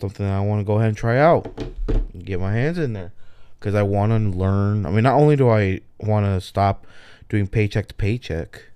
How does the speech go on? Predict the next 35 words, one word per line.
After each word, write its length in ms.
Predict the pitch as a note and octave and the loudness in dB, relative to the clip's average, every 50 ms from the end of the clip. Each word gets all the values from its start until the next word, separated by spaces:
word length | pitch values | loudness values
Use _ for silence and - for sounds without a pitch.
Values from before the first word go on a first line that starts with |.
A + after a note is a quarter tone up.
| - - - | -20 -12 -6
and 200 | F2+ F#2+ F#2+ G2 | -4 -2 -2 -2
also 240 | G2 G2 - G2+ F2+ | -2 -4 -4 -8 -10
stop 340 | - - G2+ F#2 F2 - - - - - - | -6 -4 -4 -4 -4 -4 -10 -18 -20 -8 0
working, 500 | A#2 B2 A#2 - - A2 F#2+ C2 - - - - - - - | 2 2 2 2 0 -4 -4 -4 -8 -12 -18 -20 -20 -20 -20
<clears throat> 260 | - - - - - | -18 -18 -16 -6 -4
having 720 | F3+ F#3 - F#3+ G3 F#3+ F3+ D#3 C3+ C3 B2+ A#2+ A#2 A2 | -4 0 2 4 6 6 6 4 4 2 2 4 4 2
a 60 | G#2 | 2
set 180 | - A#2 G#2 - | 0 -2 -4 -4
schedule, 320 | - - A2 A2 A2+ F#2+ | -2 -2 0 0 0 0
working 220 | G2 G2+ F#2+ G2 | -2 -2 -4 -4
for 100 | F#2+ G#2 F#2 | -4 -4 -4
a 40 | E2 | -4
boss, 360 | F2 F#2+ A2 A2+ G#2+ A2 - - - - - - - - - - | -2 -2 -2 -2 -2 -4 -6 -12 -20 -20 -20 -20 -20 -20 -16 -10
I 140 | - - A2 | -2 2 6
wanna 220 | C#3+ E3+ F#3 F3 E3 | 8 8 10 10 8
work 160 | E3 E3+ E3+ | 8 6 4
for 80 | - E3 | 4 2
myself. 720 | D#3+ D#3+ - - F#3 F#3+ C3+ - - - - - - - - | 2 2 2 2 2 4 2 0 -2 -6 -14 -16 -16 -10 -6
And 380 | F2+ F2+ F#2 F#2+ G2 F#2 F2 | -4 -2 -2 0 -2 -2 -4
so 460 | - - F#2+ F#2+ F#2 F#2 F2+ F#2 F2 | -4 -4 -4 -2 -2 -2 -2 -2 -2
this 200 | E2+ G2+ A2+ B2+ - - | -2 -2 -2 -2 0 -2
opportunity 520 | B2+ B2+ - B2 - - C3 B2 B2 A#2 | -2 -2 -2 -4 -4 -4 -2 -2 -2 -2
came 220 | - B2 A#2+ B2 | -4 -4 -4 -4
up. 220 | D3 C3 F#2+ - - - - - - - - - _ - | -4 -6 -6 -8 -10 -18 -20 -20 -20 -20 -20 -20 _ 0
I 60 | F#2+ A2 | 2 4
always 240 | B2 C3 B2+ A2+ | 6 6 4 4
wanted 340 | A2 G#2+ A#2 B2+ C3+ C3 B2+ - | 2 2 2 2 2 2 0 -2
to 80 | A2 | -6
do 220 | F#2+ F#2+ B2 D#3 D#3+ | -4 -2 -2 0 2
that, 240 | C3 A2 A#2+ A#2 | 2 2 2 2
but 100 | - G2+ | 0 0
I 40 | G2 | 0
never 240 | G2 G2 G2 G2+ G#2+ | 0 0 -2 -2 -2
knew 160 | G#2+ A2+ A#2 | -2 -2 -2
what. 340 | G#2+ A#2 D#3 E3+ G#2+ D#2+ - | -2 0 0 0 0 -2 -4